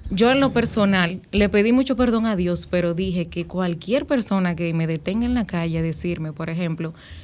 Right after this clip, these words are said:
que dónde está esta dirección, que yo no tengo pasaje, que yo no tengo comida.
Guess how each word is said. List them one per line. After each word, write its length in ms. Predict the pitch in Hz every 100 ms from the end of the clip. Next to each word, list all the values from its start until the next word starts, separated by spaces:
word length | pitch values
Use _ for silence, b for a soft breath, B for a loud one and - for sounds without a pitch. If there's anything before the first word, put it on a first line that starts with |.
| B -
que 100 | 160
dónde 240 | 170 180
está 220 | 190 190
esta 220 | 175 175
dirección, 760 | 165 165 156 - 175 180 180 185 - B B B B B
que 200 | - 196
yo 160 | 170 202
no 120 | 190
tengo 280 | 185 180 170
pasaje, 720 | 175 156 - 185 185 160 175 170
que 200 | 175 165
yo 160 | 180
no 120 | 190
tengo 260 | 190 185 170
comida. 480 | 170 165 175 175